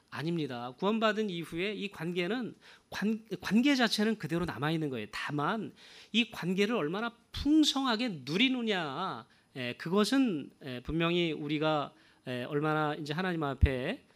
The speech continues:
진실되게 살고 열심히 사느냐의 문제와 분명히 연관이 있습니다. 그러나 기본적인 관계, 이것이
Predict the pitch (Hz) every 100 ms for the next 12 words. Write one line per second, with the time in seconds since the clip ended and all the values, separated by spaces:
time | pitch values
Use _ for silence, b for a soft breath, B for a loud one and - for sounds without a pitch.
0 | b - 165 160 170 156 151 143 139 160
1 | 131 123 - 165 151 151 147 139 143 131
2 | 127 135 135 123 131 135 113 120 139 143
3 | 156 233 214 143 104 110 - 156 151 160
4 | 190 - _ B B B B - 165 220
5 | 226 208 214 233 220 _ _ _ - -
6 | - 190 180 151 131 131 147 143 165 160
7 | - 214 269